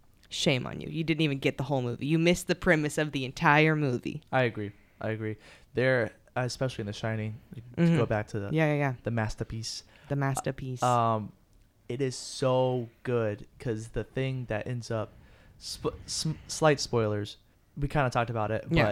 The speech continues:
Speaker 2: but, uh, but Jack turns out to be the quote unquote villain.
Speaker 1: Yeah.
Speaker 2: And, but you see him, like, he is the main character.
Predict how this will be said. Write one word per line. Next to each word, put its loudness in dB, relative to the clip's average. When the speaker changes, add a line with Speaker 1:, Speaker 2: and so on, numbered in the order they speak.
Speaker 2:
but, -2
uh, 0
but -2
Jack 0
turns -4
out -2
to -4
be -8
the -4
quote -2
unquote -6
villain. -2
Speaker 1:
Yeah. -2
Speaker 2:
And, 2
but 2
you -4
see -4
him, -2
like, -2
he -2
is 2
the -2
main -2
character. -8